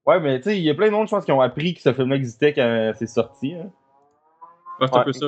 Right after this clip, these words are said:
Speaker 2: moi, dans mon cas, là, pour vrai. Je, je, je connaissais même pas l'existence du film jusqu'à ce qu'il sorte. Puis que là, euh, ouais, Stéphane, il me le vend, genre, huit cents fois. Fait que,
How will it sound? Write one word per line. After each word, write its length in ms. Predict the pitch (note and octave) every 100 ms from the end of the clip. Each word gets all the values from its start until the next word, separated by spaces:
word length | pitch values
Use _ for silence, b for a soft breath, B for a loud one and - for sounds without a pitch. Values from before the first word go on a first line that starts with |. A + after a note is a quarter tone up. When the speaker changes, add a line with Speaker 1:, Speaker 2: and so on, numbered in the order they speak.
| C#3+
Speaker 2:
moi, 220 | C3 C3+
dans 80 | A#2+
mon 160 | A2+
cas, 100 | A2
là, 180 | B2+ C#3+ C#3
pour 100 | A#2+
vrai. 180 | A#2 C3+
Je, 200 | B2 A2
je, 260 | - B2+ A#2+
je 120 | -
connaissais 280 | C3+ B2+ C#3
même 100 | C3
pas 80 |
l'existence 480 | D#3+ C3+ - D3+ C#3
du 60 | C#3
film 180 | D#3 D#3
jusqu'à 300 | C3+ - C#3
ce 80 |
qu'il 80 | -
sorte. 280 | - C#3 - b b b b
Puis 120 | -
que 60 | C#3
là, 40 |
euh, 720 | C3+ B2+ A#2+ A#2 A2+ A2+ A2 -
ouais, 60 | -
Stéphane, 360 | - A#2+ C3+
il 60 | C3+
me 100 | A#2+
le 80 | A2+
vend, 260 | A2+ A#2+ A#2
genre, 220 | A2 G#2+
huit 80 | G#2+
cents 240 | - A2+
fois. 260 | A2 A#2 A#2+
Fait 140 | B2+ -
que, 140 | -